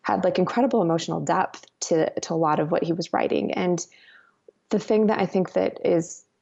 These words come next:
they're all very different writers, they're all very different reporters, but I think what's sort of the commonality between all of them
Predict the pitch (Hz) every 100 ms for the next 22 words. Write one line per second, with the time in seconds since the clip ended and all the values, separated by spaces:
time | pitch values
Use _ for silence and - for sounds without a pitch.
0 | - 196 185 196 190 190 185 - 170 160
1 | 185 214 - - - 165 170 170 170 170
2 | - 170 - 254 247 - - 185 190 180
3 | 180 175 - _ - - 175 175 - 165
4 | 175 208 170 170 - 170 170 170